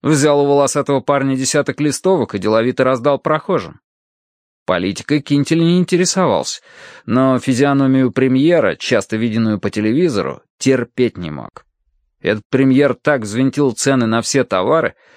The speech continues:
что соседка тетя Клава Зырянова часа два орала в коридоре и отлупила ни в чем не повинного Витьку. Кроме того, Кинтеля оскорбляла прическа премьера. После истории с отцом и ножницами Кинтель никогда уже не отращивал длинные волосы. Прическа сделалась для него привычной.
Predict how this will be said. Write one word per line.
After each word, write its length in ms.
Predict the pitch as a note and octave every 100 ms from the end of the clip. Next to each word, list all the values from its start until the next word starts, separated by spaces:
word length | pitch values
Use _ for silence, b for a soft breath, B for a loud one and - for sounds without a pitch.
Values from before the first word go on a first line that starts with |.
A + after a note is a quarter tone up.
| b b
что 220 | - B2+
соседка 460 | D3+ D#3 E3+ -
тетя 300 | B2 D#3 C3
Клава 360 | A2+ D3+ F3 B2+
Зырянова 640 | A#2+ B2 A#2 G2+ F2 D2 -
часа 360 | - D3+ F#3+ F3
два 340 | D3+ C#3 F#2
орала 240 | F2 F#2+
в 80 | E2+
коридоре 580 | - A2+ C3+ F3 C3+ - -
и 60 | B3
отлупила 600 | G#2 A#2 G#2+ D#3 E3 B2+
ни 140 | A2
в 40 |
чем 220 | - B2+ C3
не 80 |
повинного 560 | F#2 G#2 F#2+ A2+ B2 C#3
Витьку. 440 | F3 F#3+ - - - _ _ _ _ _ _ _ -
Кроме 400 | A#2 D3 G3+ G3
того, 360 | G#3+ G3+ G3+ - _ _ -
Кинтеля 400 | A3+ A3 G#3 E3
оскорбляла 540 | - C3+ C3 F3 F#3+
прическа 640 | - E3+ F3+ - F2+ - E2+
премьера. 560 | F#2+ F#2+ F2+ B1 - _ _ _ _ _ _
После 320 | C3 - D3
истории 340 | C#3 D#3+ D#3 C#3+
с 100 | D3
отцом 400 | C#3+ - D3+ C#3+
и 60 |
ножницами 640 | F3 G3 G#3+ - F#3+ F#3+
Кинтель 460 | D3+ F#3 G3 F3+ F3+
никогда 520 | F#3 E3 F#3+ F#3 F#3+
уже 160 | G#2 G#2
не 100 | A2
отращивал 540 | A2 D3 D#3 - D3
длинные 440 | B2+ C#3 C3+ C3+ C3+
волосы. 460 | G#2 C2 - - -
Прическа 480 | D3 - G#3 - G2+
сделалась 400 | G#2 C#3 D3 A#2+
для 160 | D3+
него 240 | D#3+ E3 D#3+
привычной. 580 | F#3 F#3+ D3+ - -